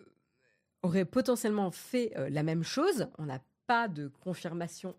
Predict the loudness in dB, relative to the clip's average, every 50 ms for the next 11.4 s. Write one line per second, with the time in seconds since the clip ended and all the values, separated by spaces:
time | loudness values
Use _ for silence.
0 | _ -6 -6 -6 -6 -8 -10 -6 -6 -6 -4 -6 -8 -10 -12 -14 -14 -14 -18 -20
1 | -8 -2 -2 0 2 2 2 2 2 0 0 0 0 0 0 0 -2 -2 -2 -2
2 | -2 -2 -4 -4 -6 -12 -18 _ -6 -6 -4 -2 2 2 2 4 2 2 0 0
3 | -2 -2 0 2 2 2 0 -2 -6 -12 _ _ _ -8 -6 -4 -2 -2 0 2
4 | 2 4 4 4 2 0 -2 -4 -10 _ _ _ -4 -2 0 2 2 0 0 0
5 | -4 -12 -20 _ _ _ 0 2 2 2 2 2 0 0 0 0 0 0 0 0
6 | 0 0 2 4 4 4 4 4 4 2 2 2 2 2 2 2 2 2 0 -2
7 | -2 -2 0 2 2 2 2 0 0 0 0 0 -2 -6 -12 -20 -18 _ -6 -4
8 | -2 -2 -2 -2 -2 -2 -4 -4 -4 -2 0 0 0 0 0 -2 -2 -2 -4 -6
9 | -4 -6 -6 -4 -4 -2 -4 -4 -4 -8 -12 -10 -4 -2 0 0 -2 -2 _ _
10 | _ _ _ _ -4 -2 -2 0 0 0 0 -2 -2 -4 -4 -4 -2 0 0 2
11 | 2 0 0 0 0 -2 -2